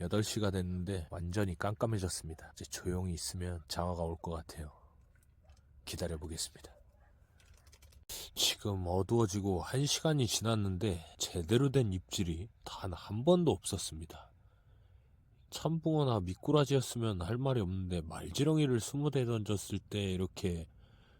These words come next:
잡어 입질조차 없는 건 또 처음입니다. 이럴 리가 있나. 미끼 한번 갈았으니까 한 시간 한번 집중해서 기다려보겠습니다.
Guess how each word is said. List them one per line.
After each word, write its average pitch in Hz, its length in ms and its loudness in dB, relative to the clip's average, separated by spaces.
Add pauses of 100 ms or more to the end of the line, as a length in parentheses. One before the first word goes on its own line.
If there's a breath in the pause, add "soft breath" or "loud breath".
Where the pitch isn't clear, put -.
(520 soft breath)
잡어 - 380 4
입질조차 123 640 2
없는 104 260 0
건 92 240 0
또 87 120 -4
처음입니다. 123 800 -2 (2250 soft breath)
이럴 107 220 0
리가 92 220 -2
있나. - 360 -14 (1400)
미끼 104 880 0
한번 120 380 0
갈았으니까 101 960 -2
한 113 180 -2
시간 113 260 0
한번 87 280 -2
집중해서 - 840 -4
기다려보겠습니다. 87 1000 -4